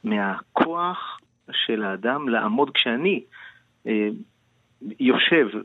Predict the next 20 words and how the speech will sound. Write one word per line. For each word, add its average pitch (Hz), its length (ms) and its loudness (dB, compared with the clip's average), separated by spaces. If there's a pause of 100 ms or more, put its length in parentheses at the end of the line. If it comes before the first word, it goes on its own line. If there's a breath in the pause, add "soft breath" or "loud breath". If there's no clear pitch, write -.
(140)
וכותב, 120 520 2 (120)
כשאני, 113 600 0 (160)
אה, 98 180 0 (120)
אה, 104 100 -4
מחזיק 104 420 -4 (120)
עט, - 360 -2 (240)
או 92 140 2
היום 98 380 2
מחשב, - 460 2
לא 104 120 0
משנה, 104 380 -4 (600 loud breath)
מול 123 340 4
דף 117 280 0
ריק, 104 340 0 (380)
אני 147 460 2
מדבר. 143 520 4
אל 110 100 4
מי 190 180 2
אני 175 120 2
מדבר? 95 420 0